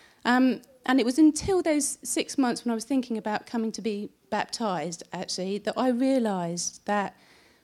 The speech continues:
all of that time I had a hole in my life. And it wasn't until the realisation of someone coming up and almost saying to me, it was,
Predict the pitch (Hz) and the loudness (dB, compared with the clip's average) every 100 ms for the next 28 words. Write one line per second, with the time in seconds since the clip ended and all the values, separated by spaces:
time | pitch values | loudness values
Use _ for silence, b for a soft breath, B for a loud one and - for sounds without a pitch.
0 | b - 247 277 247 247 233 - - 240 | b 0 2 4 4 2 0 0 0 0
1 | 202 165 180 190 190 - - 226 226 240 | 2 0 -2 -4 -8 -20 -6 -2 0 2
2 | 233 214 254 240 214 175 190 185 180 160 | 2 2 2 4 2 0 -2 -2 -2 -4
3 | 165 - B B B B 233 285 269 330 | -6 -10 B B B B 4 4 4 2
4 | 311 254 - 269 240 277 269 262 269 254 | 2 2 2 2 4 4 4 4 2 0
5 | 233 214 285 285 - 294 254 254 233 247 | 0 0 2 2 2 0 2 0 -2 0
6 | 320 339 311 - 269 240 - 220 233 185 | 4 4 4 0 -2 -2 -2 -2 -2 -4